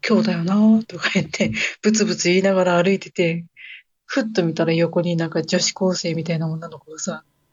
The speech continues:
じっとこっち見ててさ、<laughs> なんかブツブツ言いながら歩いてるおばさんみたいな感じで見られて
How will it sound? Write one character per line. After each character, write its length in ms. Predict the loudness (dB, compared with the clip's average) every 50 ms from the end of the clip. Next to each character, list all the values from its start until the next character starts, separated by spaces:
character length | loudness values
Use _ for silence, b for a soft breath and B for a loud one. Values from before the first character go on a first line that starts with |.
| _
じ 120 | -6 -4 -4
っ 80 | -4
と 100 | -4 -6 0
こ 100 | 0 0
っ 40 | 0
ち 140 | 0 -4
見 140 | -4 -4 -4
て 100 | -4 -8
て 100 | -10 -6
さ、 240 | -6 -6 -6 -8 -14 _ _ -14 B B B B B -14 -12 -12 -12 -10 -10
<laughs> 640 | -12 -10 -6 -6 -6 -4 -4 -4 -2 -2 -4 -4 -2
な 80 | -4 -4
ん 40 | -4
か 80 | -4
ブ 140 | 0 2 2
ツ 120 | 2 4
ブ 100 | 2 0
ツ 140 | -2 -2 0
言 120 | 2 2 4
い 40 |
な 140 | 4 4 2
が 100 | 2 2
ら 180 | 0 2 2 2
歩 120 | 4 4
い 80 | 2 2
て 100 | 2 2
る 180 | 2 2 2
お 40 | 2
ば 120 | 2 2 0
さ 160 | 0 0 0
ん 60 | 0
み 80 | 0 0
た 80 | 0
い 80 | 2 2
な 100 | 2 2
感 160 | 2 2 2
じ 140 | 2 2 -2
で 80 | -2
見 60 | -2 0
ら 80 | 0
れ 80 | 0 0
て 80 | 0